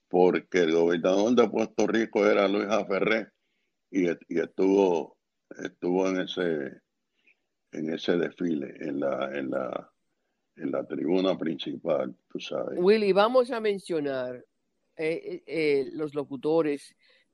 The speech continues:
Speaker 2: muy destacados de Guado. Además de Luis Romanache,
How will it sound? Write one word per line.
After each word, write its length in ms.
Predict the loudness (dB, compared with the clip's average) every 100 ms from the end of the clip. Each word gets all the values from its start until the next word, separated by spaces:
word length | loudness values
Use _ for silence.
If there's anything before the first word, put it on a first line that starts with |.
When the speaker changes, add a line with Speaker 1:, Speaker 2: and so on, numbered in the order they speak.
| _
Speaker 2:
muy 420 | 0 6 6 6
destacados 880 | 4 2 0 2 4 4 4 -2 -10 -6
de 120 | -4
Guado. 420 | -2 -2 -2 -4 -6 _ _ _ _ -2
Además 420 | 0 0 -2 0
de 120 | 0
Luis 240 | 0 -2
Romanache, 840 | 0 -2 -2 -4 -4 -6 -6 -8